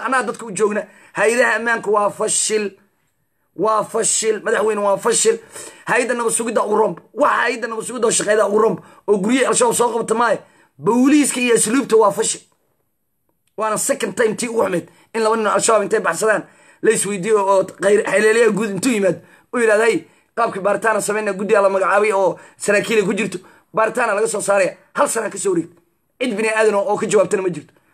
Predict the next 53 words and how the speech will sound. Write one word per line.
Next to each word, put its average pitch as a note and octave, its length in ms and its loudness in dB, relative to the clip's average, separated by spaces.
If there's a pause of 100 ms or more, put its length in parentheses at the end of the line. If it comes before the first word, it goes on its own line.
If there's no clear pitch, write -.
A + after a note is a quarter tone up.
(220)
Gu-, A#3 180 -6
do-, A#3 140 0
xukuumaddiina A3 560 0
waa A3 120 0
dhacday. F3+ 220 -4 (400)
Oo G#3 100 -2
Xasan A3+ 180 -6
Cali A3 160 -4
Khayre. F#3 180 -4 (400)
Maantana A#3+ 380 -2
mas-, A3 260 -6
mas-, - 240 -6
mas-uul A3+ 320 0
wadareed A#3 280 4
aad B3+ 160 -2
u G3+ 60 -10
falxumo G#3 300 -6
badnaana. G3 300 -2 (200)
Shan C4 220 0
nin A#3 100 -4
oo G#3 60 -2
saraakiila G#3 420 0
la F#3 60 2
dilay. D3+ 200 -10 (440)
Oo A3+ 500 -2
shan C#4 180 2
nin C4 100 -8
oo A#3 60 -4
saraakiila A#3+ 400 -4
iyo A#3 240 -4
wiil C4 160 2
dhalinyara A3+ 300 2 (340)
ayaa A3+ 140 2
lagu A#3 140 -2
dilay G#3 160 -4
tikada F#3+ 240 0
horteed. E3+ 280 0 (300)
Cid A#3 140 -4
bini A#3 140 0
aadan A3+ 200 0
oo G#3+ 80 0
jawaab A3 240 4
ka A3+ 60 2
haysa, F3 200 0 (200)
u B3+ 80 4
haysa G#3 220 -2
male. G3+ 160 -6 (1200)
Waxa A3+ 120 -2
lagu B3 120 -2
leeyahay B3 180 4
laba B3 140 0
qori A3+ 120 4
waay. F#3+ 160 -2